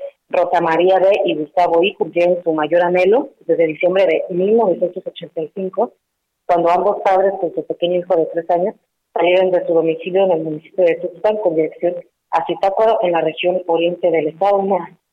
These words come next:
región muy cercana al Estado de México. Al llegar al mercado municipal, entre los puestos, los vendedores y los alimentos, la señora perdió de vista al menor, a quien registraron con el nombre de Gus-, de Gustavo, y aunque lo buscó, eh, pues no dio con su paradero, por lo que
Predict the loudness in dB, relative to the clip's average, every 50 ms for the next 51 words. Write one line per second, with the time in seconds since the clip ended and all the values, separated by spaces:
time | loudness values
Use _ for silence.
0 | _ _ _ _ _ -4 -4 -4 -2 0 0 0 0 0 0 0 0 0 0 0
1 | 0 0 0 0 0 0 0 0 0 -2 -2 0 0 2 2 2 0 -2 -2 -6
2 | -10 -14 -16 _ -18 -20 -20 _ _ _ _ _ _ -20 -20 _ _ _ _ _
3 | _ _ _ _ _ _ -2 -2 0 2 2 4 4 4 4 2 2 2 2 2
4 | 4 4 4 2 2 0 -2 -2 0 2 2 2 4 2 2 2 0 0 0 0
5 | -2 -4 -2 -2 0 0 2 2 2 0 0 0 -2 -2 -2 -2 0 2 2 2
6 | 4 4 4 2 2 0 -2 -8 _ _ _ _ _ _ -2 0 0 0 0 -2
7 | -2 -2 0 0 2 2 2 0 2 0 0 0 0 0 0 -2 0 2 2 2
8 | 2 2 -2 0 0 0 2 2 2 0 -2 -2 0 0 0 2 0 0 0 0
9 | 2 2 2 0 -2 -4 -4 -4 -4 0 -2 -2 -2 0 -4 -4 -4 -6 _ -2
10 | 0 0 0 0 0 -2 -4 -2 -2 -2 -2 0 0 0 -2 -2 _ _ _ _
11 | _ _ -2 0 0 2 2 0 -2 -6 -10 -4 0 0 0 0 0 0 0 2
12 | 2 2 2 2 2 0 0 0 0 -2 0 0 -2 -2 -6 -10 -6 -2 0 0
13 | 0 -2 -4 -8 -10 -16 _ _ _ 0 0 0 0 -2 -4 -4 -2 0 2 2
14 | 2 2 2 0 -2 -2 -4 -2 0 2 2 4 2 2 2 0 0 0 -2 -2
15 | -2 -4 -4 -4